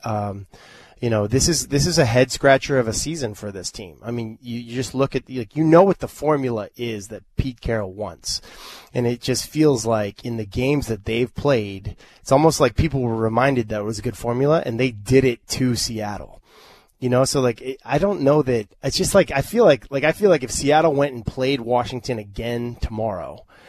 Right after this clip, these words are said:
<laughs> after having watched the film and have, like, a look in the mirror, they would go beat 'em.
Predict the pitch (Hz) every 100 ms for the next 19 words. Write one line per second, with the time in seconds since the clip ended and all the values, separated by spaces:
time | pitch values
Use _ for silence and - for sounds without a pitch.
0 | - - - - - - 123 - 131 131
1 | 120 113 151 - - 127 139 110 98 113
2 | 131 127 123 117 117 113 120 147 165 151
3 | 143 139 110 101 - - - - _ 147
4 | 170 180 175 175 175 -